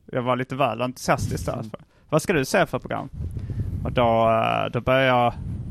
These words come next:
Speaker 1: fnittra. Det var ju något snuskigt, så jag sa,
Speaker 2: Mm.
Speaker 1: "Jag s-, <laughs> kolla, tittaren flyger." <laughs> Så hon bara, "Va? Vad säger du?" "Tit-, tittaren flyger."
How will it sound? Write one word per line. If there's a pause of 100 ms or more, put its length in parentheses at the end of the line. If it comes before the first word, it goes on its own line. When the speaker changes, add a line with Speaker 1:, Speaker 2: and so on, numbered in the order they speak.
(680)
Speaker 1:
fnittra. (720)
Det
var
ju
något
snuskigt,
så
jag
sa,
Speaker 2:
Mm.
Speaker 1:
"Jag
s-,
<laughs>
kolla, (480)
tittaren
flyger." (800)
<laughs>
Så (220)
hon
bara,
"Va? (120)
Vad
säger
du?" (600)
"Tit-,
tittaren
flyger."